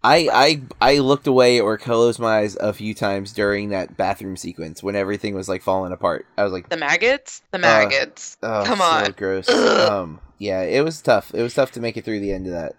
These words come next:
Speaker 1: Um, I was ready for it to be over, to say the least. Uh, not, and again, not in a bad way. The, I think the movie got what it was going for. It, it,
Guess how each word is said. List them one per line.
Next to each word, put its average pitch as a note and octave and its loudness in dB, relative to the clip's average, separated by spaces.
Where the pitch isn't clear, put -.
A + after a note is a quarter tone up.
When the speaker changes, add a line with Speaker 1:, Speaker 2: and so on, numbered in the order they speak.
Speaker 1:
Um, F2+ -2
I B2+ 6
was C3 2
ready C3 6
for B2 0
it A#2 0
to A2 -8
be G#2 -2
over, F#2 -2
to - -16
say G2+ -2
the F#2 -6
least. F2+ -8
Uh, F#2+ -2
not, D3 0
and D3 -4
again, C#3+ 0
not B2 4
in G#3 -4
a G3 2
bad G#3 0
way. G2+ -2
The, A#2+ 2
I B2+ 4
think D3 2
the D3 -2
movie C3+ 2
got B2 4
what A#2+ 4
it A#2 2
was G#2+ -4
going C3+ 4
for. F#2 -2
It, G2 -2
it, A2 -4